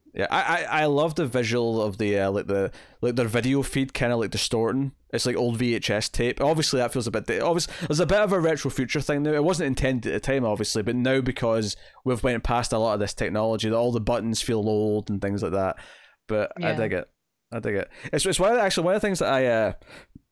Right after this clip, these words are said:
Speaker 1: t-, t-, I'll just put this complaint about Prometheus out right now.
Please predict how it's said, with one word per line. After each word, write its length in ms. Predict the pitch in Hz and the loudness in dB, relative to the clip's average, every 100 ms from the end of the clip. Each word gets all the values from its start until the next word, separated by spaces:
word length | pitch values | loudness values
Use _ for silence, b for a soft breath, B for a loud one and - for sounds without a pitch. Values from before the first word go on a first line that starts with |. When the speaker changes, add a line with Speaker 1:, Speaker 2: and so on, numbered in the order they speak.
| _ - | _ -16
Speaker 1:
t-, 80 | - - | -10 -4
t-, 80 | |
I'll 120 | - 156 | 0 2
just 180 | - | 0
put 140 | - 156 | 0 0
this 120 | 131 | 0
complaint 320 | - 120 127 | -2 0 0
about 140 | 120 120 | 0 -2
Prometheus 640 | 117 113 - 127 104 - - | -2 -2 0 -2 -2 -4 -4
out 220 | 113 113 | -2 -2
right 160 | 107 101 | -2 0
now. 220 | 104 113 | 0 0